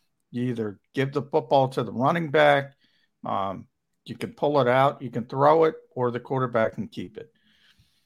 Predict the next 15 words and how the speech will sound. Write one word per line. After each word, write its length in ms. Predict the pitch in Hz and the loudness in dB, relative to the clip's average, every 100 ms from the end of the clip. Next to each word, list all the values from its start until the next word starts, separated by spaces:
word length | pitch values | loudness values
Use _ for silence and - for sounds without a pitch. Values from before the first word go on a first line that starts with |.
| _ _ _ - | _ _ _ -6
The 80 | |
Eagles' 400 | 185 277 277 208 | -4 2 4 2
running 540 | 143 147 156 156 139 135 | 2 4 4 4 -2 -6
attack 580 | 135 123 - 135 127 123 | -10 -8 0 0 0 0
as 180 | 123 107 | -4 -4
a 60 | |
whole 580 | 95 156 160 143 113 107 _ _ _ _ _ _ _ | -6 -2 0 0 -2 -6 _ _ _ _ _ _ _
has 220 | 143 135 | -4 -4
been 340 | - 151 139 135 | -2 -2 -2 -4
pretty 260 | 180 190 | -6 -2
effective, 640 | 156 139 160 156 - 123 117 | -4 0 2 2 0 -4 -4
again, 560 | 117 135 131 107 110 - | -4 -2 -2 -4 -8 -10
in 120 | 131 | -10
the 60 | 113 | -10
context 880 | - 135 139 135 135 123 117 - | -6 0 0 0 -2 -2 -2 -8